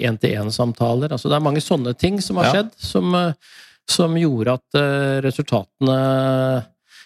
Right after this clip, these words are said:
Speaker 1: formidlingstallene, som vi liker å kalle det, satt, slo alle rekorder.
Speaker 2: Ja,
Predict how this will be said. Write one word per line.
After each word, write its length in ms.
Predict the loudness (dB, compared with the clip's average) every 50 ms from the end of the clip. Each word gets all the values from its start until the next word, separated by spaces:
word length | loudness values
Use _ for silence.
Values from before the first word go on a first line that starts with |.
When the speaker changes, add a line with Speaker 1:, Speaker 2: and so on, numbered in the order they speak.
| _ -4
Speaker 1:
formidlingstallene, 960 | 2 2 2 2 2 -2 -2 0 -2 -2 -2 -2 0 0 2 2 2 0 0 0
som 140 | -2 -2
vi 60 | -2 0
liker 260 | 0 0 0 -2 -2
å 20 |
kalle 200 | 0 0 0 0 0
det, 140 | 0 0 0 -2 -4 -4 -2 0
satt, 180 | 0 -2 -2 _ _ _ -8
slo 440 | -6 -6 -2 -2 -2 0 2 2 2
alle 200 | 2 0 0 0 -2
rekorder. 400 | -2 0 0 0 0 0 0 -2 -2 -6 -4
Speaker 2:
Ja, 180 | -4 -4 -4